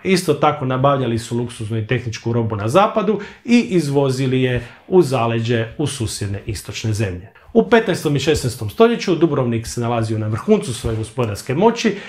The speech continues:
i ubrajao se među najrazvijenije zemlje ondašnjeg svijeta. Dubrovački brodovi plovili su po cijelom Sredozemlju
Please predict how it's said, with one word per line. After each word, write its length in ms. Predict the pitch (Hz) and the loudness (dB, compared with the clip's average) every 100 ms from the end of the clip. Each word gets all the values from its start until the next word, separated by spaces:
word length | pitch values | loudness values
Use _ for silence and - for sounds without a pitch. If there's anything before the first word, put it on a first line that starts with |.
| - - | -14 2
i 120 | 240 | 4
ubrajao 500 | 202 151 151 156 156 | 4 2 2 0 -2
se 180 | 151 131 | -2 -2
među 220 | 123 120 | 0 0
najrazvijenije 760 | 127 135 123 110 120 117 113 | 0 0 0 0 0 0 0
zemlje 460 | 101 104 98 101 - - | -2 -4 -4 -6 -6 -6
ondašnjeg 480 | 104 87 - 98 | -4 -6 -8 -10
svijeta. 560 | - 120 95 - 85 - _ | -2 -2 -2 -6 -14 -18 _
Dubrovački 520 | 185 175 139 131 - | 4 6 4 0 -4
brodovi 540 | 135 226 247 226 196 - | 2 4 4 2 0 0
plovili 300 | 156 131 117 | 0 2 -2
su 200 | - 113 | -4 -8
po 60 | |
cijelom 320 | 113 135 113 104 | -6 -4 -4 -4
Sredozemlju 640 | 214 226 190 202 190 | 0 2 4 2 2